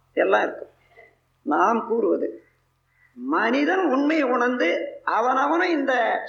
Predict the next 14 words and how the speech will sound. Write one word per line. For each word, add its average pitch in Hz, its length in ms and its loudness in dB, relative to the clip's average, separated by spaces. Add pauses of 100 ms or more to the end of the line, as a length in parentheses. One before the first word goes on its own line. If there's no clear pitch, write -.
சமுதாயத்துக்கு 254 680 0
தன்னை 208 260 0
அர்ப்பணித்துக் 247 480 0
கொள்ள 202 200 4
வேண்டும். 190 340 2 (580)
மனிதன் 247 640 0
பொது 220 200 2
உடைமையாக 170 480 0
வேண்டும். 151 320 -6 (1500)
இது 170 400 2
திரட்சி, - 680 2 (340)
இது - 180 0
புரட்சி - 420 0
அல்ல. - 340 -2